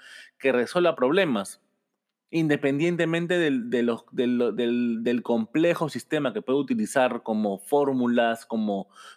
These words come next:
como, eh, algoritmos. Digamos, lo que las empresas requieren actualmente son personas que brinden soluciones a los diferentes problemas y que brinden herramientas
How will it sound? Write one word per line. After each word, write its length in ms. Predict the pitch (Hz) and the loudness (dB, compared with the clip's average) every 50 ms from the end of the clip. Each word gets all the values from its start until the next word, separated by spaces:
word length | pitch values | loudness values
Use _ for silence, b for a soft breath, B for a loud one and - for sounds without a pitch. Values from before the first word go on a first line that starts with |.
| B | B
como, 640 | - - 123 123 117 113 110 110 107 107 107 107 - 117 | -4 -2 0 0 2 2 2 2 2 2 0 0 0 0
eh, 140 | 113 110 | 0 2
algoritmos. 920 | 107 117 117 107 113 120 143 156 135 131 123 117 117 117 120 117 - - b b b b b b b b b | 2 0 2 2 2 2 2 0 0 0 0 0 0 0 -2 -4 -8 -16 b b b b b b b b b
Digamos, 560 | - 127 131 135 139 143 143 147 147 143 - | -2 0 2 2 2 0 0 -2 -2 -4 -8
lo 260 | - 92 120 131 123 120 | -8 -4 -2 0 0 0
que 100 | 127 123 | 0 0
las 220 | 117 113 - - | 0 0 -2 -4
empresas 420 | 117 110 107 135 147 143 165 151 | -6 -4 -2 -2 0 0 0 0
requieren 520 | 135 127 120 - - 135 143 147 151 156 139 | 0 -2 -4 -4 -2 0 0 2 2 2 0
actualmente 560 | 117 107 - 135 127 135 147 151 143 - 143 | -2 -2 -2 -2 -2 -2 -2 -4 -4 -4 -6
son 240 | - - 127 127 120 | -4 -4 -8 -6 -2
personas 720 | 131 127 127 - 147 143 139 131 123 123 127 127 - - b b b b b b b _ - | -4 -4 -2 -2 -4 -4 -2 -2 -2 -2 -4 -6 -8 -18 b b b b b b b _ 0
que 160 | 135 127 123 | 2 2 4
brinden 400 | 123 143 175 190 180 165 165 151 | 4 4 4 2 2 0 0 0
soluciones 640 | - 139 117 117 - - - 185 170 143 123 107 | 0 0 0 0 -2 0 0 0 2 2 0 -2
a 60 | 113 | -2
los 120 | 113 107 104 | -4 -4 -4
diferentes 400 | 107 101 - 117 123 117 110 - | -4 -4 -4 -2 -2 -2 -4 -2
problemas 540 | - 107 110 117 127 131 131 139 139 - - | -2 0 2 2 2 2 2 0 -2 -2 -2
y 120 | 143 117 | -2 0
que 120 | - 123 | 0 2
brinden 600 | 120 123 139 147 156 156 147 147 156 170 180 190 - _ B B B B B B B B | 2 2 2 0 0 0 0 0 0 -2 -2 -6 -8 _ B B B B B B B B
herramientas 1120 | - 127 123 117 120 117 123 147 170 175 170 165 160 156 143 147 165 196 196 - - _ | 0 2 2 2 2 2 2 2 2 2 0 0 -2 -2 0 0 0 0 -2 -6 -14 _